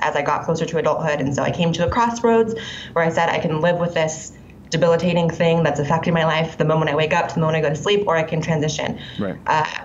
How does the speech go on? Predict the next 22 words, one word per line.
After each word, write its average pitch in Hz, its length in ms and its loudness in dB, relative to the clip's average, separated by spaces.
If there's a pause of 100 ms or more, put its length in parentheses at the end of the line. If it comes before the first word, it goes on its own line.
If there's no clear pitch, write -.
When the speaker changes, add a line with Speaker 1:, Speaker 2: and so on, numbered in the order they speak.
(260)
Speaker 1:
h-, - 160 -6 (240)
and 185 240 4
I 180 140 0
would 180 120 0
never 165 160 0
take 165 180 -2
it 156 60 0
back 147 220 -4
because 151 180 -4
my 151 120 -2
quality 156 340 -2
of 151 80 -2
life 147 200 0
has 143 200 -4
increased 143 580 -4 (760)
more 165 160 4
than 165 80 2
I 160 80 0
could 151 80 -2
ever 147 160 -2
say. 143 280 -4 (200)
Speaker 2:
Right. - 400 -2